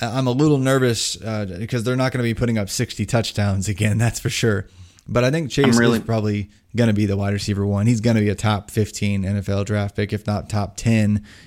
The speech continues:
Speaker 1: if, if not top five, even, just based off of his ridiculous, I think it was twenty thousand touchdowns last year,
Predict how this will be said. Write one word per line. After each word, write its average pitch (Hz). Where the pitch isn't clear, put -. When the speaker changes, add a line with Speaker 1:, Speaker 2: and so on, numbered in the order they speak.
Speaker 1:
if, 120
if 110
not 127
top 131
five, 117
even, 104
just 110
based 110
off 104
of 98
his 104
ridiculous, 101
I 113
think 120
it 117
was 110
twenty 117
thousand 107
touchdowns 110
last 110
year, 110